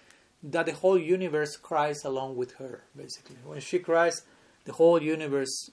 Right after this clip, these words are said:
joins in symphony, because it's so, you know, so transcendentally pathetic, if you will. All the non-human species even cry,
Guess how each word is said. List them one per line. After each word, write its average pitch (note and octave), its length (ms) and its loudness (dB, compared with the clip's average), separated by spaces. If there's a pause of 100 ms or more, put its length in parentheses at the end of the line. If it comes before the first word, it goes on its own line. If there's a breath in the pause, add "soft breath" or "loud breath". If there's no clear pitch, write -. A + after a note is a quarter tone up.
joins D3 420 -6
in B2+ 120 -12
symphony, C3 640 -14 (340)
because B2 460 -12
it's - 320 -12
so, C#3 520 -4 (100)
you C#3 60 -18
know, C3 60 -18 (880)
so D#3+ 200 -4
transcendentally D#3+ 920 -4
pathetic, B2+ 680 -8
if - 200 -20
you B2 100 -16
will. C3 340 -18
All E3+ 140 0
the D3+ 280 -4
non-human E3+ 680 -2
species - 600 -10
even B2+ 220 -12
cry, - 240 -20